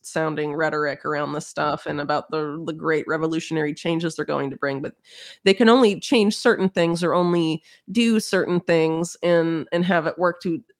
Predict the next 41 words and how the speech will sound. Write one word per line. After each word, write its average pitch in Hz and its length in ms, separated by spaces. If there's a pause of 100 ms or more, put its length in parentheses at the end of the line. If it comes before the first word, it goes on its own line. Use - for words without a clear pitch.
(100)
you 175 120
know, 135 160
a 165 40
certain 165 380
extent, 156 540 (100)
you 170 100
know, 160 140
even 160 800 (280)
though 175 200
they 165 120
claim 185 380
technological 156 720
superiority, 151 1040
it's - 240
not 160 460
at 160 180
the 160 120
level 160 580
that 165 140
they 160 100
like 160 180
to - 100
claim 175 520
it 160 120
is. 131 460 (380)
Um, 156 320
and 208 100
that's 226 180
not 311 160
just - 320
for 190 180
genetic 180 440
editing. 160 360
I 151 60
think - 180
that's - 180
also 151 200
true 160 220
for - 220
artificial 151 560
intelligence 143 680